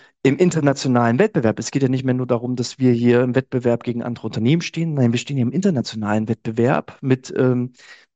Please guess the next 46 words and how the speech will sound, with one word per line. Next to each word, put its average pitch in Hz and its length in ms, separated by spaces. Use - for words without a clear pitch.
ich 127 120
sag 120 100
mal, 113 140
Asien, 139 580
mit 139 240
Amerika 156 680
und 131 280
mit 139 280
allem, 135 240
was 135 160
da 120 80
noch 160 200
kommt. 180 320
Und 131 80
da 127 80
f-, - 200
dürfen 160 280
wir 135 80
den 123 100
Anschluss 135 420
nicht 170 120
verlieren. 165 320
Und - 180
auch 120 100
hier 165 300
hat - 100
natürlich 143 320
das 135 140
betriebliche 131 380
Gesundheitsmanagement, 123 1080
ähm, 117 380
einen 120 140
gewissen 117 260
Einfluss - 360
darauf. - 380
Und 123 120
so 156 100
muss 185 200
man 139 100
das 120 160
sehen. 175 280
Es - 160
macht 156 300
also 143 240
durchaus 131 480
Sinn, 156 340